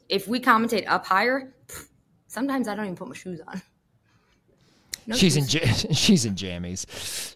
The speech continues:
Speaker 2: She walks in in jammies.
Speaker 1: I'm a little blanky.
Speaker 2: <laughs> Okay.
Speaker 1: Actually, I do arrive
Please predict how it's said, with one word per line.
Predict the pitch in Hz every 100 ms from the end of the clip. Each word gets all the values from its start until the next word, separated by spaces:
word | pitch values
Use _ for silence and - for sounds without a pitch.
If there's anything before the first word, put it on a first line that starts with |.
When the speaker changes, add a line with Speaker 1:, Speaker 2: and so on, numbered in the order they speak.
| -
Speaker 2:
She |
walks | 107 90 -
in | 101
in | 104
jammies. | 127 113 139 127 135 - 466
Speaker 1:
I'm | 349
a |
little | 302 254
blanky. | 254 208 208 220 226 269
Speaker 2:
<laughs> |
Okay. | 202 208 - 269 - - 196 - _ - - _
Speaker 1:
Actually, | 247 269 254
I | 214
do | 190 302 320
arrive | 190 185 180 180 165 -